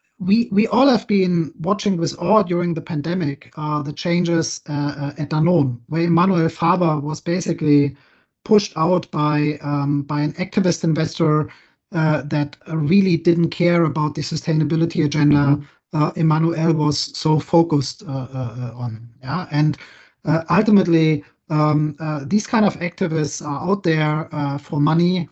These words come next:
Speaker 1: for short-term interest, and nothing else. And yes, some of them also would like to see changes at Bayer that maybe would turn back the clock on sustainability. But we also have activist investors like Jeff Ubben, who is focusing on sustainability.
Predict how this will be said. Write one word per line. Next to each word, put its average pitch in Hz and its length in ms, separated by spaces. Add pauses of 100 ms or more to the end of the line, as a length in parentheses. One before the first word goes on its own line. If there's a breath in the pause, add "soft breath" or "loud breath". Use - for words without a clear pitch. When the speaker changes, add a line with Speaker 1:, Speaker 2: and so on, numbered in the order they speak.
Speaker 1:
for 160 120
short-term 160 440
interest, 147 480
and 135 80
nothing 127 340
else. - 140 (1040 soft breath)
And 185 160 (140)
yes, 254 140
some 190 240
of 226 140
them 170 160 (100)
also 196 220
would 156 260
like 165 140
to 170 160
see 160 240
changes 165 320
at 147 160
Bayer 160 500 (160)
that 156 220
maybe 170 680 (300 loud breath)
would 165 240 (200)
turn 190 300
back 180 260
the - 160
clock 170 220 (100)
on 156 180
sustainability. 131 800 (680 soft breath)
But 180 120
we 202 80
also 269 320
have 202 180
activist 196 440
investors 165 600
like 151 300
Jeff 147 200
Ubben, 180 420 (200)
who 175 120
is 170 120
focusing 247 520
on 139 100
sustainability. 117 800